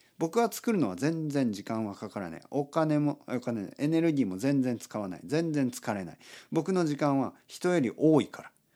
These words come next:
ね、僕は一日二十五時間あるんで、あの、全然構いません。僕の時間を使うのは全然構わない。皆さんの貴重な時間を使って聞いてくれて本当に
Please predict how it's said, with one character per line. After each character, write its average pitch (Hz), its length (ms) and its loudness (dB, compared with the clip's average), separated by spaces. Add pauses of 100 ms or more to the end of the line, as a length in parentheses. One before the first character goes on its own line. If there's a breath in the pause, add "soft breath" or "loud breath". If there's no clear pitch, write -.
(180)
ね、 143 100 0
僕 139 220 -2
は 165 80 2
一 143 280 -2
日 143 160 -4
二 135 180 4
十 - 240 -6
五 139 160 4
時 151 140 2
間 104 160 0
あ 87 60 -6
る 87 80 -8
ん 78 100 -10
で、 85 220 -10 (400 soft breath)
あ 143 140 -4
の、 127 140 0
全 165 360 -2
然 143 180 -4
構 110 220 -4
い 98 60 -4
ま 90 100 -8
せ - 100 -14
ん。 - 120 -18
僕 120 220 -6
の 135 140 2
時 120 120 -6
間 120 180 -4
を 113 60 -6
使 113 240 -8
う 113 40 -4
の 107 100 -6
は 82 80 -8
全 110 220 -6
然 104 140 -8
構 98 220 -8
わ 90 80 -8
な 80 60 -12
い。 - 60 -20 (360 soft breath)
皆 170 280 6
さ 131 140 -2
ん 98 80 -6
の - 60 -10 (100)
貴 - 300 -6
重 165 140 4
な 147 120 4
時 110 140 -4
間 101 260 -4
を - 80 -12 (100)
使 - 240 -6
っ 113 60 -4
て - 280 -10
聞 170 200 -8
い 156 40 -10
て 147 100 -2
く - 120 -12
れ 92 80 -8
て - 120 -20
本 131 280 -6
当 - 120 -18
に 135 100 -14